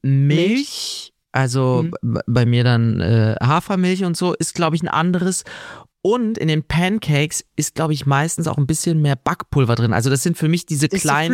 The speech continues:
Speaker 2: fluffiger, ne?
Speaker 1: fluffigen,
Speaker 2: Mhm.
Speaker 1: also ich schlag auch immer noch, ist mal so ein kleiner Tipp nebenbei, ich schlag auch immer noch den Eischnee extra auf und misch
Speaker 2: Ja.
Speaker 1: das dann so drunter, damit du richtig schön diese, es gibt auch diese Japanese Pancakes. Oh Gott, die sind auch so
Speaker 2: Die hab ich,
Speaker 1: großartig.
Speaker 2: die hab ich
Speaker 1: Kennst
Speaker 2: noch
Speaker 1: du
Speaker 2: nie
Speaker 1: die?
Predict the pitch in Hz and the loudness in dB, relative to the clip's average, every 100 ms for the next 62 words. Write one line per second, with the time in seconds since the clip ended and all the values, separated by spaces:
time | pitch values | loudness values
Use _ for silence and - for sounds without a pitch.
0 | 269 254 220 165 190 165 180 151 147 147 | 0 -2 -2 2 2 2 0 0 2 2
1 | 196 202 190 131 135 - - - - 151 | 2 -2 -2 0 2 0 -2 -4 -4 -2
2 | 151 - 135 - 139 143 135 127 - 107 | -2 -2 -6 -2 0 2 2 0 0 0
3 | 110 98 101 - 101 95 - 110 110 104 | 2 2 2 2 2 2 0 0 0 2
4 | 113 113 - 120 127 - 156 139 131 139 | 0 -2 -6 -6 -4 0 0 -2 -4 -2
5 | 139 131 123 131 123 107 135 151 - 123 | 0 0 0 -2 0 0 0 0 0 2
6 | 117 - 113 - - 110 65 104 123 - | 2 0 -4 -4 -4 -2 0 -2 -2 -2
7 | 117 107 - 127 151 135 120 120 113 117 | 0 0 0 0 2 0 0 0 0 0
8 | 110 113 127 120 123 - - - 113 117 | 0 0 2 0 -2 -4 -10 0 2 4
9 | 120 117 127 151 - - 127 123 117 110 | 2 0 0 0 0 0 2 2 0 2
10 | 113 117 - - 135 - 120 117 117 - | 2 0 -6 -2 0 0 0 2 0 0
11 | 143 - 143 117 98 - 107 104 101 - | -4 -2 0 0 0 2 2 2 0 -2
12 | - 82 - - - - - - - - | -2 -2 -2 -2 -2 -4 -4 -4 -4 -2
13 | - 214 220 - 208 123 202 240 208 165 | 0 0 -2 -2 2 2 4 2 2 2
14 | 175 | -2